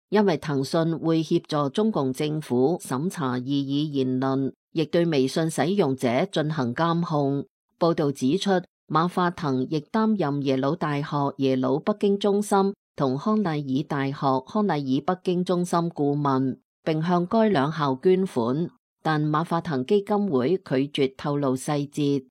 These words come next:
美國人工智能國家安全委員會警告，中共政府正在推動中央主導嘅系統性計劃，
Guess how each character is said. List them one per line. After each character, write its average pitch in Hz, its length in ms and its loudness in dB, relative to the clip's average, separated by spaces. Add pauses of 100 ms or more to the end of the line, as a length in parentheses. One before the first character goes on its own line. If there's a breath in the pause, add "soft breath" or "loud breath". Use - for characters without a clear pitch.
(320)
美 156 200 2
國 170 320 2
人 139 160 0
工 220 180 0
智 165 240 0
能 139 240 0
國 165 240 0
家 208 220 0
安 214 180 2
全 131 260 -2
委 131 120 -4
員 151 280 0
會 127 200 0
警 151 260 -4
告， 143 400 0 (260)
中 226 160 2
共 151 220 0
政 165 260 -2
府 151 300 2
正 175 220 -4
在 139 140 -2
推 208 220 0
動 147 280 -2
中 196 240 2
央 202 240 2
主 123 220 -2
導 143 180 0
嘅 151 180 -2
系 135 180 -2
統 127 240 -4
性 147 240 -4
計 147 280 -2
劃， 131 340 0